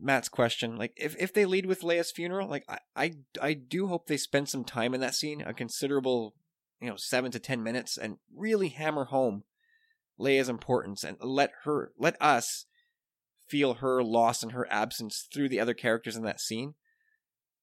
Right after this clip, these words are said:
And it, it's like that scene will end up having, like, two roles,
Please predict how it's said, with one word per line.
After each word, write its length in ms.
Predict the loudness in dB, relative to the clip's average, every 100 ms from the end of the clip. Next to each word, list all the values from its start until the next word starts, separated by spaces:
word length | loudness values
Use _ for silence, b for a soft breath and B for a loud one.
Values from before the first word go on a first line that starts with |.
| _ _ -6
And 100 | -4
it, 180 | -4 -6
it's 220 | -12 -8
like 120 | -4 0
that 120 | 0
scene 180 | 0 -2
will 80 | -2
end 140 | -2
up 80 | -2
having, 220 | -2 0
like, 180 | -2 -4
two 220 | -4 -2
roles, 600 | 4 6 6 2 -6 -12